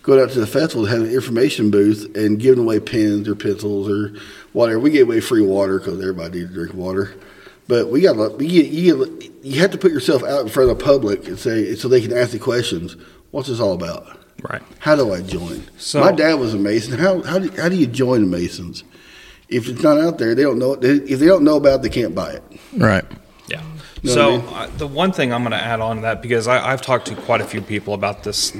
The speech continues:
Speaker 2: this particular subject, and, uh, I, I feel very strongly in, in, in this area because I, I do see where it has hurt us, but it's also helped us at the same time.
Speaker 1: Mm.
Speaker 2: Uh, and just like you said,
Speaker 1: Kept the
Speaker 2: we, we
Speaker 1: riffraff out. <laughs>
Speaker 2: I'm sorry?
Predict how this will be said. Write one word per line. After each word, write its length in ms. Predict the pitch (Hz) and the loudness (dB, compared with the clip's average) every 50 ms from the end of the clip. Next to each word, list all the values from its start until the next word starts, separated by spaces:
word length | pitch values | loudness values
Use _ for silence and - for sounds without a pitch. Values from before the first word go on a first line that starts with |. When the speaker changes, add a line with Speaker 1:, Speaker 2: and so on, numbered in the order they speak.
| 107 - | -16 -8
Speaker 2:
this 140 | - 117 - | -6 -6 -6
particular 420 | - - 107 - 113 107 - 98 | -6 -10 -12 -12 -12 -12 -12 -12
subject, 520 | 92 - - 104 104 104 110 110 104 - 110 | -10 -6 -6 -6 -6 -4 -6 -6 -6 -6 -8
and, 200 | 104 95 - - - - - - - - - - - | -8 -8 -10 -12 -20 -20 -20 -20 -20 -20 -20 -8 -4
uh, 280 | - 110 110 107 - - - - _ _ _ - - _ | -4 -2 -2 -4 -8 -12 -20 -20 _ _ _ -20 -16 _
I, 220 | 156 135 131 107 | -12 -12 -8 -8
I 40 | 143 | -8
feel 220 | 139 - 190 180 143 | -2 2 2 2 2
very 180 | 143 170 156 | 2 2 2
strongly 520 | 135 - - 117 117 127 131 127 120 117 113 | 0 -2 -2 0 2 2 2 2 0 0 -2
in, 100 | 110 - | -4 -6
in, 260 | - 113 113 113 107 - - | -8 -8 -8 -8 -10 -10 -10
in 80 | 113 117 | -8 -8
this 200 | 113 107 - - - | -6 -8 -8 -10 -8
area 380 | - 113 113 110 107 101 98 98 101 - | -8 -8 -6 -6 -6 -6 -6 -8 -8 -12
because 640 | 113 101 - 113 107 107 107 104 104 101 101 - - - - - _ _ _ _ | -12 -8 -4 -4 -2 -2 -2 -4 -6 -8 -10 -16 -18 -20 -20 -20 _ _ _ _
I, 200 | 95 107 104 107 | -6 -6 -4 -4
I 40 | 123 | -4
do 240 | 120 110 120 139 156 | -6 -4 -4 -4 -2
see 640 | 143 - - - 131 131 127 123 123 120 117 110 - - - - - _ _ _ _ _ _ _ _ _ _ _ _ | -2 -4 -4 -4 -2 -2 -2 -2 -2 -4 -4 -6 -8 -12 -18 -20 -20 _ _ _ _ _ _ _ _ _ _ _ _
where 580 | - 110 123 120 120 120 117 113 107 - - - - | -6 -2 0 2 2 2 2 0 -2 -4 -8 -12 -12
it 120 | - 110 - | -10 -10 -6
has 180 | 113 120 110 - | -6 -6 -6 -4
hurt 220 | - 131 127 123 | -2 0 2 2
us, 180 | 120 120 113 - | 2 2 0 -2
but 360 | - 113 110 107 104 - - | -4 -4 -4 -4 -6 -8 -12
it's 140 | 113 104 - | -12 -6 -4
also 280 | 117 113 110 - 117 107 | -4 -4 -4 -6 -10 -10
helped 260 | 101 113 104 95 - | -6 -6 -6 -4 -6
us 120 | 101 - | -10 -8
at 40 | 113 | -8
the 100 | 104 98 | -10 -10
same 240 | 95 - 107 104 98 | -8 -8 -8 -8 -8
time. 360 | 95 - 104 98 92 90 90 - _ _ _ - - _ _ | -10 -10 -10 -10 -10 -12 -14 -20 _ _ _ -20 -20 _ _
Speaker 1:
Mm. 220 | 240 254 254 240 - | -18 -18 -12 -6 -6
Speaker 2:
Uh, 40 | |
and 280 | 127 123 110 139 147 151 | -4 -4 -2 -4 -4 -2
just 180 | 139 156 147 - | -4 -4 -2 -2
like 180 | 156 147 - 135 | -2 -2 -2 -4
you 80 | 131 123 | -8 -6
said, 500 | - - - 107 104 104 107 107 - - | -6 -2 0 0 0 0 -2 -6 -10 -8
Speaker 1:
Kept 180 | - 104 101 | -8 -8 -8
the 60 | 101 117 | -6 -6
Speaker 2:
we, 220 | 120 127 135 131 | -4 -2 -2 -2
we 0 | |
Speaker 1:
riffraff 380 | - 127 127 127 127 135 123 131 | -2 -2 -2 0 0 -2 -2 -2
out. 500 | 160 - - - - - - 185 165 - | -6 -8 -8 -12 -10 -6 -4 -4 0 2
<laughs> 0 | |
Speaker 2:
I'm 100 | 175 151 | 2 2
sorry? 240 | - 131 123 123 131 | 4 4 2 2 2